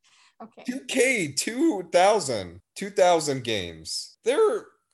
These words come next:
Speaker 2: <laughs> when? When?
Speaker 1: You mean the sports game that's like two K stuff, right?
Speaker 2: No,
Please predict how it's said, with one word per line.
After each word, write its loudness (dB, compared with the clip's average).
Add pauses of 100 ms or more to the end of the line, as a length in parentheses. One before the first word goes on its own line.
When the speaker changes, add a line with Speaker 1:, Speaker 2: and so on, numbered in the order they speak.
(260)
Speaker 2:
<laughs> -4
when? 2 (300)
When? -2 (260)
Speaker 1:
You -8
mean -4
the 0
sports -8
game -6
that's -14
like -10
two -14
K -14
stuff, -14
right? -14 (220)
Speaker 2:
No, 2